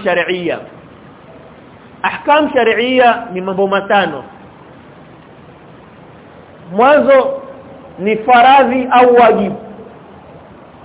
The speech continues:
Na faradhi au wajib ni lazima utekeleze. Usipotekeleza wapata madhambi.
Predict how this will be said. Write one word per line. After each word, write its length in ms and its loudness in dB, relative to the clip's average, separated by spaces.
Na 160 0
faradhi 560 2
au 280 0
wajib 360 0
ni 200 -2
lazima 680 2
utekeleze. 800 0
Usipotekeleza 1080 2
wapata 560 0
madhambi. 760 0